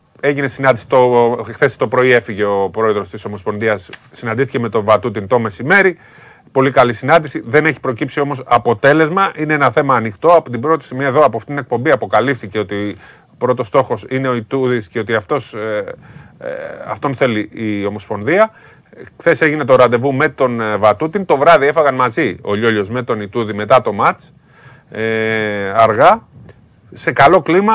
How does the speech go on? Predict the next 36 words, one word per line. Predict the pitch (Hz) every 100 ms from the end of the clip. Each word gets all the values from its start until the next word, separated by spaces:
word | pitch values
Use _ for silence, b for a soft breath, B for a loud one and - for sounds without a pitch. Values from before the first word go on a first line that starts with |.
| 185
αλλά | 135 139
δεν | 160 185
έχει | 170
τελειώσει | 143 127 139 -
αυτό | 92 85
το | 87
θέμα. | 90 80 87 -
Και | - 151 - _ - -
δεν | 160
υπάρχει | 160 156 156
και | 139
deadline, | 131 143 123
όπως | 104 98 -
είπε | 95
ο |
Βαγγέλης | 90 92 101 92
Λιόλιος. | 110 170 220 214 b b b b b b -
Ε, | 123 127 127 123 123 120 110 107 - -
πο-, | 139
πότε | 123 180 185
πρέπει | 143 160
να | 160 127
περιμένουμε, | 127 120 170 180 185 - _ _ _ _
δεν | 113 120 127 185 147
πρέπει | 147 143
να | 131 107
δέσουμε | 127 - 156 196 190
ότι | 139 131
θα | -
είναι | 170
ο | 165
προπονητής | 143 139 143 160
ο | 143
Ιτούδης | 139 175 156
στην | 160
Εθνική. | 147 127 110 -